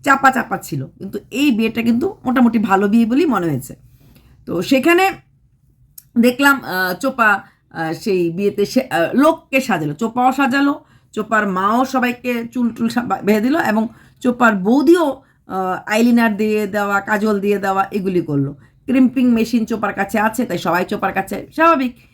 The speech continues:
বিনে পয়সায় ক্রিম্পিং করানো, বিনে পয়সায় চুলের ডিজাইন। আর চোপার মা কিন্তু খুব সুন্দর করে চুলের ডিজাইন করতে পারে, আহ, ছেলের বউর করে দিয়েছে, মেয়ের করে দিয়েছে, খুব সুন্দর করে উনি করেন। তাই আমি প্রথমেই যখন দু হাজার তেইশে দেখতে পেয়েছিলাম, আহ, চোপার এইরকমভাবে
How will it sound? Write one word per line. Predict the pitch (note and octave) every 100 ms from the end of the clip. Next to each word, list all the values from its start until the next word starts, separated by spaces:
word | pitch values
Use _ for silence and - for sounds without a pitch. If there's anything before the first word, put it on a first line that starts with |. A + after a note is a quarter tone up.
| _ _
বিনে | G#3 C4+ B3+
পয়সায় | B3 B3+ B3
ক্রিম্পিং | B3+ A#3+ A#3+ G#3+
করানো, | A#3 A3
বিনে | G#3 A3 A#3
পয়সায় | A#3 A3+
চুলের | A#3+ A3
ডিজাইন। | G3+ G#3+
আর | G3
চোপার | A#3+ A#3 G#3+
মা | G#3
কিন্তু | G3+ G3
খুব | C4+
সুন্দর | - A#3 C4
করে | C#4 B3+ G#3 - - - _
চুলের | A#3+ G#3+
ডিজাইন | F#3+ A3 G#3+
করতে | G3+ - C#3+
পারে, | D#3 -
আহ, | - _ - D#3 D#3
ছেলের | - B3 A#3+
বউর | G3+ G#3 G#3
করে | G#3+ G3+
দিয়েছে, | G3+ F3+ G3+
মেয়ের | G#3 A3
করে | G3+ G3+
দিয়েছে, | F#3+ B3
খুব | C#4
সুন্দর | - C4 C4+
করে | C#4+ A#3+ - _ _ -
উনি | C#4+
করেন। | - C4+ F3+ G#3
তাই | A3+
আমি | B3
প্রথমেই | A#3+ A#3+ B3 D4 F4
যখন | D#4 D4+ C#4+
দু | A3+
হাজার | A#3 A#3
তেইশে | A#3+ A#3+ C#4+ C4 B3+ _ _ -
দেখতে | G#3 B3 D#4
পেয়েছিলাম, | C4 A#3 - F#3+ G3+ _ _ _
আহ, | F3 F3 E3 E3
চোপার | A#3 A#3 G#3 G3+ -
এইরকমভাবে | A#3+ A#3 A#3 A3 G3+ F#3+ G#3 F#3+